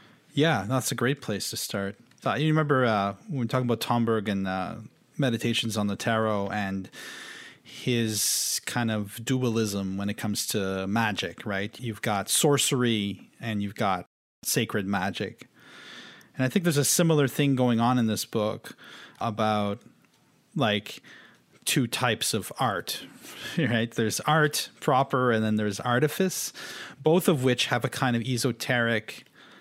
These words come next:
function, at least in the way that I ended up seeing it as I was writing this. I, I guess the book opens with the argument that art is, uh, literally and, um,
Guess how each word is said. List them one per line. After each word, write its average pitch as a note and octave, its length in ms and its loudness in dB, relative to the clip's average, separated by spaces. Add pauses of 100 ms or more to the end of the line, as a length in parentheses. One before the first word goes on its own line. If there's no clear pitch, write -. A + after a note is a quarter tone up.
(300)
function, A2 840 0 (300)
at A#2+ 180 -4
least B2+ 200 0
in B2 80 2
the A2+ 80 0
way A#2 160 4
that G#2+ 140 0
I G#2 280 2 (320)
ended A#2 220 0
up - 340 -4
seeing D3 400 0
it G2+ 220 -4 (360)
as B2+ 140 -2
I G#2+ 80 2
was G#2 180 -4
writing C3+ 300 2
this. G#2 380 -4 (800)
I, C#3 160 -8
I E3 80 2
guess G3 160 4
the E3+ 100 4
book F3+ 240 4
opens E3 340 4
with C#3+ 140 2
the B2+ 140 4
argument B2+ 460 4
that A#2 200 0
art C3 260 2
is, B2 380 0 (300)
uh, D3+ 120 -8
literally D3 1400 2
and, A#2+ 320 -2
um, G#2+ 360 -2